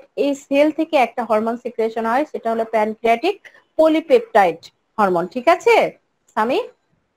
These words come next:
হ্যাঁ, তাহলে আমরা কি দেখতে পাচ্ছি? insulin, আর একটা আছে হলো glucagon, গ্লুকাগন,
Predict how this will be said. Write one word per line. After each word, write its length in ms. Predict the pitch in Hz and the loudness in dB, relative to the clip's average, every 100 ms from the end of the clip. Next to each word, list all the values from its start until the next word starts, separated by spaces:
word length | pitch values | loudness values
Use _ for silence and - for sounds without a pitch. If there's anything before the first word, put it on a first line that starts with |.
| _ | _
হ্যাঁ, 160 | 214 175 - _ _ _ _ - _ _ _ _ _ _ _ _ _ _ _ _ _ _ - - | -8 -8 -12 _ _ _ _ -20 _ _ _ _ _ _ _ _ _ _ _ _ _ _ -20 -2
তাহলে 460 | 269 247 233 494 - _ | 2 4 2 2 -4 _
আমরা 300 | 233 233 262 | 0 0 -2
কি 160 | 262 | -2
দেখতে 280 | 294 294 311 | 0 0 0
পাচ্ছি? 440 | 302 302 294 339 508 - - | 0 0 2 2 2 -2 -4
insulin, 680 | 269 269 - 294 294 285 453 - _ _ | 0 0 -2 0 2 4 2 -2 _ _
আর 140 | 214 226 | -2 -2
একটা 300 | 254 277 247 | 0 0 0
আছে 280 | 240 285 | -2 -2
হলো 320 | 285 285 480 - _ _ 202 | 4 4 2 -2 _ _ -8
glucagon, 960 | 220 330 359 349 269 233 226 208 156 156 _ _ _ _ _ | 2 4 4 2 2 2 2 2 0 -10 _ _ _ _ _
গ্লুকাগন, 3000 | 208 233 285 415 - _ _ _ _ _ _ _ _ _ 233 226 254 370 370 _ _ _ _ _ _ 214 233 214 165 | -6 -2 2 0 -2 _ _ _ _ _ _ _ _ _ 0 2 0 -2 -6 _ _ _ _ _ _ -2 2 2 -2